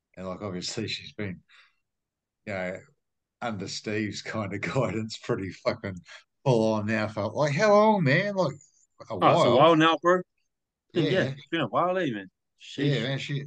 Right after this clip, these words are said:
Speaker 1: she's a fucking
Speaker 2: Sheesh.
Speaker 1: tank, man.
Speaker 2: Yeah,
Speaker 1: She
Speaker 2: she's
Speaker 1: is.
Speaker 2: doing well.
Speaker 1: Yeah, we, we're working on a couple of things for her day, and, uh, we come up with this bit of a combo last night that we started putting on pads, and then she started throwing it in sparring last night, and it's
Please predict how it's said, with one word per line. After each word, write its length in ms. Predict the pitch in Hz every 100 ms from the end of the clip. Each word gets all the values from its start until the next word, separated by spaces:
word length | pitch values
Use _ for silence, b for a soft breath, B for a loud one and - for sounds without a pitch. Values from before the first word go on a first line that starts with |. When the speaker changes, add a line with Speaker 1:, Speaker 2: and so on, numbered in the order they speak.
| -
Speaker 1:
she's 300 | - - 139
a 80 | 76 _
fucking 300 | - - 98
Speaker 2:
Sheesh. 100 | 85
Speaker 1:
tank, 280 | 104 110 110 -
man. 320 | 95 107 110 _ _ _ _ _ -
Speaker 2:
Yeah, 220 | 107 107
Speaker 1:
She 120 | 110 104
Speaker 2:
she's 40 | 95
Speaker 1:
is. 60 | -
Speaker 2:
doing 180 | 104 92
well. 200 | 101 98 _ _ _ _ _ _ _ _ _ _ _
Speaker 1:
Yeah, 120 | 101
we, 140 | 104 104
we're 340 | 110 120 110
working 300 | 107 120 -
on 100 | 110
a 60 | 101
couple 300 | - 107 104
of 80 | 95
things 360 | 110 113 113 113
for 160 | 110 104
her 80 |
day, 260 | 101 110 110
and, 140 | 98 95
uh, 220 | 98 92
we 100 | 95
come 180 | 101 107
up 120 | 107
with 100 | 98
this 300 | 95 90 - b b b b _
bit 120 | 113
of 60 | 101
a 60 | 95
combo 560 | - 98 107 104 98 95 95
last 400 | 98 101 104 -
night 100 | 98 -
that 60 |
we 120 | 95 92
started 340 | 107 98 95 _ _
putting 180 | 107 101
on 240 | 98 95 82
pads, 460 | - 98 101 92 -
and 160 | 104 92
then 200 | 90 87 _ b b b b _
she 220 | - 98 90
started 320 | - 101 90
throwing 300 | 107 98 98
it 40 |
in 80 | 90
sparring 500 | 87 - 92 95 98
last 320 | 98 95 92
night, 160 | 101 95
and 100 | -
it's 220 | - -